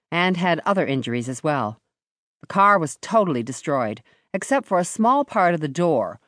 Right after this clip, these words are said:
which allowed me to get out of the car. Immediately after the accident, I lost most function in my left arm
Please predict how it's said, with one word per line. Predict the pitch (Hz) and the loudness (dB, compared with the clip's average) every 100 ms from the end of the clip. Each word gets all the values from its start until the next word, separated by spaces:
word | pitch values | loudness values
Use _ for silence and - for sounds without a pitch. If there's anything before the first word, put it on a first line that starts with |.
| _ _ - | _ _ -6
which | 175 | -2
allowed | 185 175 185 208 | 2 4 4 4
me | 180 147 143 | 2 -2 -2
to | 143 | -4
get | 143 147 - | -4 -4 -4
out | 170 151 117 | -2 0 -2
of | 120 | -6
the | 127 | -10
car. | - 147 110 117 _ _ _ _ _ _ _ _ _ | -6 -4 -4 -8 _ _ _ _ _ _ _ _ _
Immediately | 196 214 226 240 233 208 | 2 4 4 2 0 0
after | 196 196 180 | 0 0 -2
the | 170 | 0
accident, | 156 160 - 165 175 - | 0 -2 -4 -4 -4 -4
I | 165 175 | 0 2
lost | 170 170 170 175 - | 2 2 2 -2 -4
most | 165 185 - | -2 -2 -6
function | - 208 196 - 120 | -4 -2 -2 -4 -4
in | 131 | -4
my | 139 143 | -4 -2
left | 147 147 | -2 -2
arm | 156 147 117 | -4 -2 -4